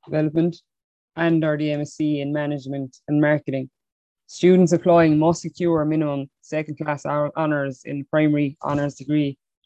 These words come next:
or equivalent to be considered for a scholarship. The work placement included with F T C Group is a great opportunity to gain experience in a fast working environment surrounded with many departments.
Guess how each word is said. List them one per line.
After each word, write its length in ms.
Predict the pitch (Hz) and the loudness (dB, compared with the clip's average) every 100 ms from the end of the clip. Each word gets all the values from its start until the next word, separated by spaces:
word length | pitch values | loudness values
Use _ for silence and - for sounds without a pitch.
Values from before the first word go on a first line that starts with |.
| - | -6
or 140 | - | -4
equivalent 580 | 143 165 151 143 139 135 - | -2 -2 -2 -2 -4 -6 -8
to 80 | 147 | -10
be 80 | 135 | -6
considered 520 | 143 135 160 139 131 | -4 -2 -2 -2 -4
for 140 | 139 | -6
a 40 | 135 | -4
scholarship. 500 | 139 139 131 127 - _ _ _ _ _ _ _ _ 156 | -2 -2 -2 -8 -12 _ _ _ _ _ _ _ _ 0
The 80 | |
work 240 | 160 175 185 | 4 4 4
placement 380 | 185 185 180 165 | 0 2 2 2
included 420 | 165 180 170 147 | 2 2 2 0
with 220 | 143 147 | -4 -6
F 40 | - | -8
T 100 | 151 | -8
C 220 | - 160 | -4 -4
Group 300 | 143 147 143 - | -2 -4 -6 -10
is 200 | 127 _ | -14 _
a 20 | - | -2
great 280 | 156 160 | 2 4
opportunity 480 | 151 - - 147 139 | 2 -2 -4 -4 -4
to 80 | 135 | -6
gain 220 | 147 143 | -4 -4
experience 680 | 139 - 151 147 139 131 - _ _ _ - | -4 -4 -2 0 -2 -8 -12 _ _ _ -8
in 120 | 147 | -4
a 40 | 151 | 0
fast 320 | 160 151 - | 0 0 -2
working 380 | 151 147 - 143 | -4 -4 -6 -6
environment 560 | 135 151 147 139 135 | -2 -2 0 -2 -8
surrounded 500 | - - 151 151 147 | -10 -4 -2 0 0
with 160 | 139 139 | -4 -6
many 260 | 151 151 139 | -4 -4 -4
departments. 680 | 143 151 - 139 - - | -6 -6 -6 -8 -14 -20